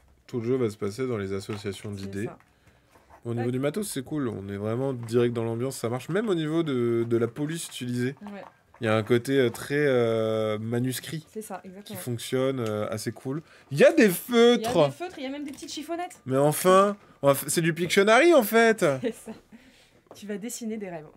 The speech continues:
Speaker 2: On va laisser la petite boîte. Et on va la
Speaker 1: Oh.
Speaker 2: mettre sur le côté.
Speaker 1: Regarde, je vais la mettre derrière nous, comme ça on la verra.
Speaker 2: Donc je vais mettre, je vais faire la petite mise en place,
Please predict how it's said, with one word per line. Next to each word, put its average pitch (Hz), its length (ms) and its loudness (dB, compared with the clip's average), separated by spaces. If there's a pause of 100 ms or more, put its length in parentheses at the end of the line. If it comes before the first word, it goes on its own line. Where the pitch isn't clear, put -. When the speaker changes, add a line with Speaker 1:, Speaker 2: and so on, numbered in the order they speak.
(120)
Speaker 2:
On 185 40 -20
va 185 60 -20
laisser 165 200 -20
la - 80 -20
petite - 180 -20
boîte. 180 140 -18
Et 226 140 -14
on 90 320 -6
va 82 80 -4
la 82 60 -6
Speaker 1:
Oh. - 20 -6
Speaker 2:
mettre 85 140 -10
sur - 80 -20
le - 80 -20
côté. - 100 -20 (540)
Speaker 1:
Regarde, 101 180 -2
je 95 60 -6
vais 95 80 -2
la 90 80 -2
mettre 92 160 -6
derrière 98 280 -2
nous, 113 140 -4
comme 92 160 -10
ça - 140 -14
on 95 40 -8
la 90 100 -10
verra. 92 300 -10 (680)
Speaker 2:
Donc 180 100 -18
je 190 60 -16
vais 202 60 -10
mettre, 233 200 -12
je 208 60 -14
vais 233 60 -12
faire 247 140 -10
la 226 80 -6
petite 220 220 -20
mise 220 160 -10
en 190 60 -12
place, 254 200 -14